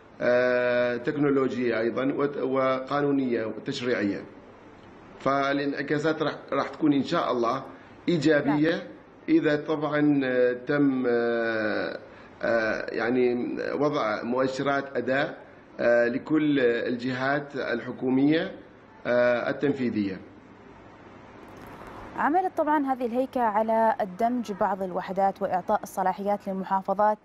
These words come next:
Speaker 2: آه، عبر المحافظين. كيف ستساهم هذه الخطوة أيضا في تنمية المحافظات؟
Speaker 1: آه، بالنسبة لتنمية المحافظات، آه، حسب متابعتي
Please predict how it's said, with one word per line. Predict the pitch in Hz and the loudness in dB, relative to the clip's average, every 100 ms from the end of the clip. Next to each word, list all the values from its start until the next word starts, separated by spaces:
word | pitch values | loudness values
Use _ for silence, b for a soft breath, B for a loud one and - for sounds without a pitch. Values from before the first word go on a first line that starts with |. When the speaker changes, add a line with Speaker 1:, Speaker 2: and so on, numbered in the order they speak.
| 220 | -2
Speaker 2:
آه، | |
عبر | 202 190 175 196 208 | 2 2 2 0 -2
المحافظين. | 196 190 - 202 202 196 208 196 B B | -4 -6 -4 -4 -2 -4 -4 -8 B B
كيف | - 320 311 302 | 0 0 2 -2
ستساهم | 294 262 - 294 277 240 | -2 -2 2 2 2 -2
هذه | 254 254 247 | -2 -2 -4
الخطوة | 247 277 269 254 247 | -2 -4 0 2 2
أيضا | 285 277 262 | 0 -2 -4
في | 247 254 | -4 -6
تنمية | - 262 240 220 202 | -2 -2 0 -2 -2
المحافظات؟ | 196 185 175 175 180 175 - - - - - - - - - - - - - - - - - - - - - - - - - - - - - - - - - - - - B B B B - 139 | -4 -4 -4 -4 -6 -12 -18 -20 -20 -20 -20 -20 -20 -20 -20 -20 -20 -20 -20 -20 -20 -18 -18 -16 -16 -16 -16 -16 -16 -16 -14 -14 -12 -12 -10 -10 -12 -12 -12 -12 -12 -10 B B B B 0 4
Speaker 1:
آه، | 143 | 6
بالنسبة | 147 160 208 208 | 6 4 4 2
لتنمية | 185 160 165 196 185 160 | 2 4 2 2 2 2
المحافظات، | 139 123 143 135 135 160 165 151 143 | 0 -2 -2 0 0 2 2 0 0
آه، | 123 120 110 110 107 - | 2 4 4 2 2 -2
حسب | - 185 170 135 | -4 0 0 2
متابعتي | 127 135 143 160 151 165 | 2 2 2 0 -2 -4